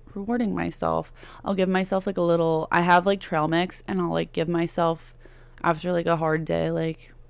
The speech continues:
"Hmm, that extra chocolate might be nice." Or, like, there have been a couple days this week where I've, like, wanted to read, and I just have been so tired. I'm like, "You know what? Like, I feel like I can't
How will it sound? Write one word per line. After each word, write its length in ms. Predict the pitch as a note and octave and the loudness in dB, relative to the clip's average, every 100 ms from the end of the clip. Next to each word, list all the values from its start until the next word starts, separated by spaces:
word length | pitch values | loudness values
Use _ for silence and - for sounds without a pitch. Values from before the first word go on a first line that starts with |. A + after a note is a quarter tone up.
| - - - | -20 -20 -2
"Hmm, 680 | C4+ C#4+ G3 E3 D#3 D#3 F3 - - | 4 4 4 0 0 -2 -6 -8 0
that 140 | A#3+ | 2
extra 280 | C4+ - A#3+ | 2 -2 -4
chocolate 680 | D4 D4+ D4+ E3 D#3+ F3 - - - - - | 0 0 2 2 4 2 0 -20 -20 -20 -8
might 300 | F3+ E3+ F3 | 0 0 2
be 140 | B3+ | 4
nice." 500 | D#4+ D#4+ B3 A3+ - - - - - - | 6 6 2 -2 -8 -18 -20 -20 -20 -12
Or, 480 | - E3+ E3 D#3+ D#3+ | 2 6 6 6 2
like, 440 | - E3+ D#3+ D#3 - - - - - | 0 0 0 -4 -10 -20 -20 -20 -6
there 160 | F#3 G3+ | 6 6
have 100 | G3+ | 6
been 140 | G#3 | 4
a 60 | G3 | 2
couple 280 | E3+ - E3+ | 0 0 0
days 360 | F3 E3 D#3+ | 2 2 2
this 240 | E3+ E3 - | -2 -4 -2
week 340 | D#3 D#3+ - | -2 -2 -4
where 160 | E3+ E3 | 2 4
I've, 300 | D#3+ D#3+ E3+ | 4 2 0
like, 160 | D#3+ | -2
wanted 340 | - E3 D#3+ E3 | 2 2 2 -2
to 140 | E3+ | -6
read, 440 | E3 D3+ D#3 E3 - - - - | -4 -4 -2 -4 -6 -20 -20 -2
and 140 | E3+ | 2
I 80 | D#3+ | 2
just 300 | E3+ D#3 - | 0 -8 -4
have 240 | F#3 F3 | 0 2
been 160 | E3 E3+ | 0 -2
so 300 | - D#3+ D#3+ | -2 0 0
tired. 360 | - D#3 D#3 | -2 0 0
I'm 100 | D#3+ | 0
like, 240 | E3+ E3+ E3+ | 0 -2 -2
"You 60 | |
know 160 | A3+ C4+ | -2 2
what? 380 | B3+ A#3+ A#3 - | 4 6 4 2
Like, 160 | F3 | 0
I 100 | F3 | 0
feel 200 | F3 - | -2 0
like 120 | F3+ F3 | 0 0
I 100 | E3+ | -4
can't 380 | - E3 E3 | -4 -4 -4